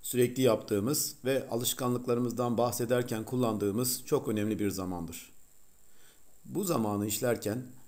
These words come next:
kurallardan çok örneklerle, ifadelerle olumlu, olumsuz, evet veya hayır soruları nasıl sorulur, nasıl cevap verilir,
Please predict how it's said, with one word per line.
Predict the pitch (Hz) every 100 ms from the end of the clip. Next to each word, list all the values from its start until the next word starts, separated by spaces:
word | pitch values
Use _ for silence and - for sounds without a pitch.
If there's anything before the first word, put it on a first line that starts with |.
| -
kurallardan | - 135 165 170 175 175 180
çok | - 131 - - - - - -
örneklerle, | 127 139 143 143 156 117 92 95 - -
ifadelerle | 123 143 135 139 143 151 101 110 127 - - - -
olumlu, | 156 185 170 123 117 -
olumsuz, | 160 170 156 - 107 101 - - - - - -
evet | 165 160 156
veya | 147 147 117
hayır | 123 151 147
soruları | 139 113 101 98 107 113
nasıl | 135 - 165
sorulur, | 156 117 90 87 -
nasıl | 113 143 180
cevap | 143 117 - 98
verilir, | 90 135 -